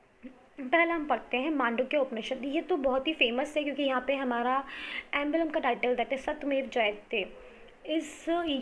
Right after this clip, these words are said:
इस वाले उपनिषद का, इस, इस वाले उपनिषद से लिया गया है। कौन सा नाम है? मांडुक्य उपनिषद। ये बहुत बार exam में भी पूछा गया है कि सत्यमेव जयते का जो उपनिषद है उसके नाम में आपको option दिए जाएंगे, तो इसमें से मांडुक्य उपनिषद बहुत important है।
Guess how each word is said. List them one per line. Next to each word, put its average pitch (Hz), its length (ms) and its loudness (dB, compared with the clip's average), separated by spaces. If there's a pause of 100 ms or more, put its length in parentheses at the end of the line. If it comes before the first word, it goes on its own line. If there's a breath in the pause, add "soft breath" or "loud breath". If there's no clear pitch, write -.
इस 339 200 -2
वाले 277 200 2
उपनिषद 262 440 -2
का, 349 320 -2 (180)
इस, - 160 -14 (280)
इस 269 160 -8
वाले 285 180 2
उपनिषद 262 280 -2
से 339 180 -2
लिया 226 320 2
गया - 220 -6
है। - 100 -8 (520 loud breath)
कौन 254 160 0
सा 311 120 -2
नाम 311 260 2
है? 233 100 2
मांडुक्य 233 400 0
उपनिषद। 247 280 -2
ये 320 60 -4
बहुत 311 200 2
बार 330 80 6
exam 285 280 2
में 277 100 0
भी 302 100 2
पूछा 269 320 -2
गया 247 100 2
है 254 40 0
कि 294 140 -8
सत्यमेव 269 420 -2
जयते 247 400 -2
का 262 100 -2
जो 262 120 2
उपनिषद 247 440 -2
है 262 60 4
उसके 269 220 -2
नाम 226 260 0
में 240 180 -2
आपको 240 220 -2
option 254 260 -2
दिए 233 160 0
जाएंगे, 220 280 -2
तो 320 80 0
इसमें 285 180 -4
से 269 120 -2
मांडुक्य 240 380 0
उपनिषद 262 320 -2
बहुत 254 260 0
important 208 440 -6
है। - 80 -6